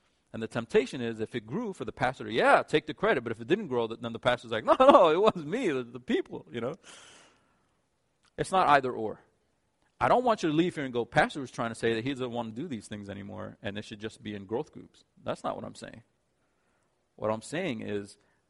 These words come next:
it is unbiblical if this, if the pastor is the only way that people get this. That would be unbiblical.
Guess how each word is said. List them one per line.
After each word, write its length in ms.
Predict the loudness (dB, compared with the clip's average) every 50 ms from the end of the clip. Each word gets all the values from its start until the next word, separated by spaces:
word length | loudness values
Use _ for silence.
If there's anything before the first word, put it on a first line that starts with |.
| _ _ _ _ _
it 160 | 0 0 2
is 100 | 0 -2
unbiblical 880 | -2 -2 -2 -2 0 4 4 4 4 4 -2 -8 -6 -8 -6 -6 -8 -10 -14 _ -8
if 180 | -8 -8 -8 -6
this, 280 | -4 -4 -4 -4 -6 _ -6
if 200 | -8 -6 _ -6
the 80 | -6 -6
pastor 600 | _ -4 2 6 6 6 6 4 -2 -6 -6 -6
is 80 | -6 -6
the 120 | -8 -6 -4
only 260 | -4 -4 -4 -4 -4
way 220 | 0 2 2 2 2
that 160 | 0 -4 -6
people 220 | -6 -8 -8 -8
get 220 | -6 -6 -6 -6 -6
this. 320 | -10 -18 -18 -18 -20 _ _ _ _ _ _ _ _ _ _ _ _ _ _ _ _ _ _ _ _ _ _ _ _
That 160 | 0 2 2 2
would 140 | 0 -2
be 60 | -6 -6
unbiblical. 640 | -6 -6 -6 -8 -8 -10 -10 -16 -18 -20 -20 -20